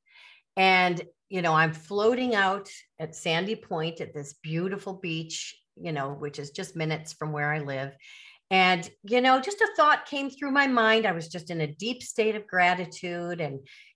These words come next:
you know, but I just said, "Boy, I really, really need to, um, look into, you know, getting, getting some support here with, you know, a legal situation that, that came up."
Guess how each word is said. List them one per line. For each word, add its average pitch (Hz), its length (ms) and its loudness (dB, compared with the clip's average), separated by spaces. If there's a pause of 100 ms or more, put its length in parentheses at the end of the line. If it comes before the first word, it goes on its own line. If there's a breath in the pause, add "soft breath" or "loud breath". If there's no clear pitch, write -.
you 185 100 -2
know, 165 160 2
but 160 140 0
I 156 60 2
just 190 220 -6
said, 175 220 0
"Boy, 196 120 2
I 180 100 4
really, 202 720 -2 (100)
really 190 340 -6
need 170 280 -6 (100)
to, 160 340 -2 (560 soft breath)
um, 156 580 0 (360)
look 180 300 -4
into, 190 480 -2 (120)
you 151 120 -8
know, 120 200 -10
getting, 160 500 -2 (180)
getting 160 540 -2 (440)
some 151 400 -4
support 160 560 -4
here 127 260 -8
with, 147 300 -8 (440 loud breath)
you 165 120 0
know, 147 180 2
a 143 60 0
legal 165 340 -4
situation 151 760 -6
that, 139 220 -6 (120)
that 156 220 -8
came 185 280 -2
up." 123 240 -4